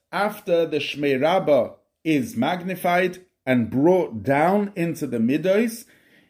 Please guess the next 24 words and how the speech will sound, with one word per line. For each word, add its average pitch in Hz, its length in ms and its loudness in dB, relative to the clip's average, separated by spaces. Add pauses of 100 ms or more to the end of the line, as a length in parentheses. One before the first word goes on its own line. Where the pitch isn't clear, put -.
(140)
it 156 240 -6
comes 185 480 -4
further, 139 680 4
la'olam, 131 840 2 (840)
dahainu, 139 760 0 (100)
helem 156 580 4
echad. 120 640 -6 (440)
La'olam 139 800 2 (420)
<clears throat> 147 380 -4 (140)
is 147 360 -2
a 127 240 0
etymolo-, 135 760 -2 (120)
etymologically 147 1080 2
related 151 460 -2
to - 80 -20
the 123 80 -8
word 117 240 -2
helem. 127 520 0
It's 120 140 -6
brought 160 280 -4
down 143 220 0
into 120 200 -4
one 123 340 2
helem, 147 540 0